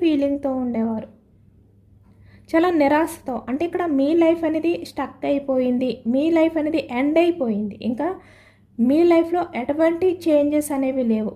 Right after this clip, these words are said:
పాజిటివ్ చేంజెస్ అనేవి లేవు, మీ లైఫ్ అనేది ముందుకు వెళ్ళదు. ఇంకా ఇక్కడితో మీ లైఫ్ అనేది ఎండ్ అయిపోయింది. అంత ఎమోషనల్ అయిపోయే పర్సన్ మీరు. ఈ వ్యక్తి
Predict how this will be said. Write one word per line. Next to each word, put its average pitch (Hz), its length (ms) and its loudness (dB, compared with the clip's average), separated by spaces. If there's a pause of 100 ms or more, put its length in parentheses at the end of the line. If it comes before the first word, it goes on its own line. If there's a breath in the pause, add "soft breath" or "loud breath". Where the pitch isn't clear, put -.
(120)
పాజిటివ్ 294 560 0
చేంజెస్ 311 460 0
అనేవి 285 320 0
లేవు, 277 220 2 (180)
మీ 277 100 0 (160)
లైఫ్ 311 260 2
అనేది 339 200 -2 (100)
ముందుకు 311 360 0 (100)
వెళ్ళదు. 277 400 0
ఇంకా 220 180 -4 (440 soft breath)
ఇక్కడితో 320 340 0 (120)
మీ 285 80 2 (140)
లైఫ్ 302 240 2
అనేది 302 240 -2 (220)
ఎండ్ 269 220 0
అయిపోయింది. 262 560 0 (260)
అంత 302 260 -6 (580 loud breath)
ఎమోషనల్ 349 560 0
అయిపోయే 269 340 2 (100)
పర్సన్ 233 400 -2
మీరు. 185 160 -10 (640)
ఈ 240 140 -2
వ్యక్తి 262 240 0